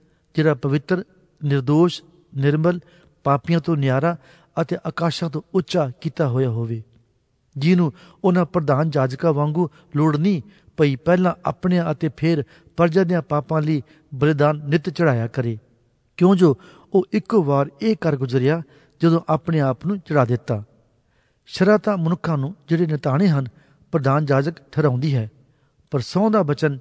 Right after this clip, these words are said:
ਜਿਹੜਾ ਸ਼ਰ੍ਹਾ ਦੇ ਮਗਰੋਂ ਹੋਇਆ ਸੀ, ਪੁੱਤਰ ਨੂੰ, ਜੋ ਸਦਾ ਤੀਕ ਸਿੱਧ ਕੀਤਾ ਹੋਇਆ ਹੈ। ਇਬਰਾਨੀਆਂ ਨੂੰ ਅਧਿਆਇ ਅੱਠ। ਹੁਣ ਜਿਹੜੀਆਂ ਗੱਲਾਂ ਅਸੀਂ ਆਪਣੇ ਪਏ ਆਖਦੇ ਹਾਂ, ਉਹਨਾਂ ਵਿੱਚੋਂ ਮੁੱਖ ਗੱਲ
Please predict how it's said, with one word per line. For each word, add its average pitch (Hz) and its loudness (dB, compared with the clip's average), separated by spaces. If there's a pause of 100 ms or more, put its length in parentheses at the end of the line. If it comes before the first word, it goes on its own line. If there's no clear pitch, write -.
(140)
ਜਿਹੜਾ 165 2
ਸ਼ਰ੍ਹਾ 190 -2
ਦੇ 151 -2 (320)
ਮਗਰੋਂ 170 4
ਹੋਇਆ 147 2
ਸੀ, 139 -6 (300)
ਪੁੱਤਰ 208 0
ਨੂੰ, 170 -2 (380)
ਜੋ 156 0
ਸਦਾ 170 2
ਤੀਕ 170 -2 (200)
ਸਿੱਧ 185 0
ਕੀਤਾ 156 -8
ਹੋਇਆ 123 -2
ਹੈ। 107 -8 (960)
ਇਬਰਾਨੀਆਂ 165 4
ਨੂੰ 175 0 (320)
ਅਧਿਆਇ 151 0 (380)
ਅੱਠ। - -6 (1500)
ਹੁਣ 180 4 (340)
ਜਿਹੜੀਆਂ 202 6
ਗੱਲਾਂ 170 0
ਅਸੀਂ 196 -2
ਆਪਣੇ 190 2
ਪਏ 160 -2 (120)
ਆਖਦੇ 139 0
ਹਾਂ, 131 2 (460)
ਉਹਨਾਂ 214 2
ਵਿੱਚੋਂ 175 -2
ਮੁੱਖ 156 -4
ਗੱਲ 147 2